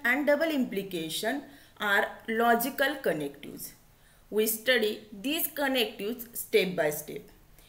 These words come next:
In each connective, we see definition, its example and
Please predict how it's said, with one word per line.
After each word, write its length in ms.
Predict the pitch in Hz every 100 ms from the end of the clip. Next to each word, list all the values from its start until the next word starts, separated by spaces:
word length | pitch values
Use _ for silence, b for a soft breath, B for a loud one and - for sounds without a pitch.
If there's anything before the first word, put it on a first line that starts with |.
| b
In 340 | - 277 269 -
each 420 | 285 359 403 -
connective, 720 | 302 294 240 240 185 214 277 B B B
we 220 | 202 226
see 420 | 220 - 208 254 - 180
definition, 840 | 196 190 285 247 247 254 277 302 -
its 280 | 214 -
example 800 | - 208 190 196 254 254 247 254 -
and 440 | 190 190 233 -